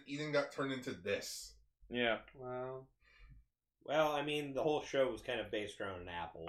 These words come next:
Speaker 2: I like that it's got a spear that's a remake of the Matsubokuri spear.
Speaker 1: Well, yeah, because her Lockseed's the, uh, Helheim fruit, is it not?
Speaker 2: Uh, I don't actually know. Um, we,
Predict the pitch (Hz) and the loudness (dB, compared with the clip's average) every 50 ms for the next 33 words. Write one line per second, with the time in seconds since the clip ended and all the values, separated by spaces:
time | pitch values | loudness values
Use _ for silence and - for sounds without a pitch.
0 | - - - 165 170 175 190 196 185 185 196 190 185 180 - - - 175 170 180 | -4 6 10 10 12 12 12 12 12 10 8 8 10 8 8 10 12 12 12 12
1 | 175 - 156 151 - - - - 180 175 170 170 165 156 151 147 147 - - 147 | 12 12 8 6 4 0 2 6 8 12 12 12 12 12 12 8 6 4 2 2
2 | 139 135 143 156 160 160 156 156 151 151 147 143 - - - 143 143 143 139 135 | 2 2 4 6 6 8 8 10 10 10 8 8 4 6 10 12 12 12 10 6
3 | 131 131 131 139 135 135 135 131 131 127 127 127 127 135 135 135 - 147 135 131 | 2 2 4 6 8 10 12 12 12 10 10 8 6 6 6 4 0 -4 -2 2
4 | 135 135 139 135 - 139 127 123 120 113 117 - - 131 120 113 113 117 123 131 | 4 4 4 4 2 0 2 2 2 0 -2 -4 -2 2 4 6 6 6 4 4
5 | 139 143 147 143 123 110 107 127 120 - - 120 117 117 117 120 120 - - - | 2 0 0 0 -2 -2 -4 -8 -10 -6 -4 0 2 4 4 2 2 -2 -8 -12
6 | 123 117 113 - - - - 123 120 117 117 117 117 117 113 110 113 - _ _ | -12 -12 -12 -14 -16 -16 -14 -12 -6 -4 -2 0 0 0 0 -2 -2 -8 _ _
7 | _ _ _ _ _ - - 147 139 123 - 92 87 87 - - 85 85 - 85 | _ _ _ _ _ -12 -6 -4 -4 -2 -4 -6 -6 -8 -10 -12 -12 -12 -12 -14
8 | 87 110 - 92 - 214 220 220 208 - _ _ _ _ _ _ _ _ _ - | -16 -16 -16 -14 -12 -12 -12 -12 -14 -18 _ _ _ _ _ _ _ _ _ 2
9 | 127 135 139 143 147 151 - 147 147 127 - - 165 190 226 220 - 139 143 143 | 6 8 8 8 8 8 6 4 0 0 0 2 2 2 2 2 0 0 -2 0
10 | - - 185 190 196 208 233 208 143 117 117 117 - - - _ _ _ _ - | -2 -2 0 2 2 4 4 6 4 4 2 0 -2 -10 -20 _ _ _ _ -20
11 | - - - - - - - - - _ _ _ _ _ _ _ _ _ _ - | -20 -20 -20 -18 -18 -20 -20 -20 -20 _ _ _ _ _ _ _ _ _ _ -14
12 | - - 131 135 135 135 139 139 135 151 147 | -2 2 4 6 6 6 6 4 2 -2 -2